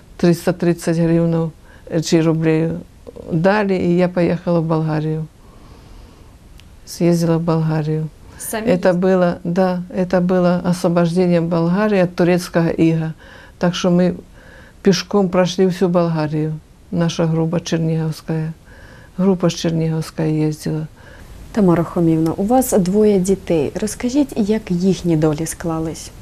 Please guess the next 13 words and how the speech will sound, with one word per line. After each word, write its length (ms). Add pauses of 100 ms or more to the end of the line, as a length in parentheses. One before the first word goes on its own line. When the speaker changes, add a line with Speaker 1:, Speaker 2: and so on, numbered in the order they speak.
(460)
Speaker 1:
Наташа 540
моя 440
захотела 680
учительница, 760
и 100
она 360 (380)
с 220
детства: 520
«Я 220
буду 260
учительницей», 680
и 40
всё. 300